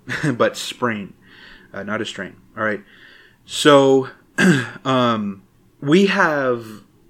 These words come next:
a process of tissue healing for both a, for an injury in general, for a sprain and strain.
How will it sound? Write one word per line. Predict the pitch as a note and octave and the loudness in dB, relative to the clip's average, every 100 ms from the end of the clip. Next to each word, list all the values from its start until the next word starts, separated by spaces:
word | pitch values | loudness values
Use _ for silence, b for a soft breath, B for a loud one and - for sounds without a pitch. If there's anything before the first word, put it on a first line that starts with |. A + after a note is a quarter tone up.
| _ _ _ _ _ _ _ _ - | _ _ _ _ _ _ _ _ -4
a | C3 A#2 | -2 -2
process | - - C3 B2+ B2+ A#2 - | -6 -2 -2 0 -2 -2 -4
of | A2 G#2 | -12 -12
tissue | - C3 - A#2 | -6 -6 -4 -6
healing | G#2+ - B2 G#2+ G2 G#2 _ _ _ _ _ _ _ _ _ | -6 -4 -4 -4 -10 -18 _ _ _ _ _ _ _ _ _
for | _ - B2 A#2 A2+ G#2+ G#2 b b b _ | _ 0 2 4 2 0 -6 b b b _
both | B2 B2 A#2 A2 - - | 0 2 2 -2 -18 -10
a, | A2 G#2 G2+ | -8 -8 -10
for | - - B2 | -10 0 0
an | A#2 | 0
injury | B2 G#2 F#2 - _ _ _ _ | -4 -6 -12 -14 _ _ _ _
in | G#2+ G2+ | -14 -6
general, | G#2+ G#2+ F#2+ F#2 | -6 -6 -12 -12
for | F#2+ | -14
a | F#2+ | -14
sprain | - A2 G#2+ | -8 -8 -8
and | F#2 | -12
strain. | - G2+ F#2+ | -14 -14 -14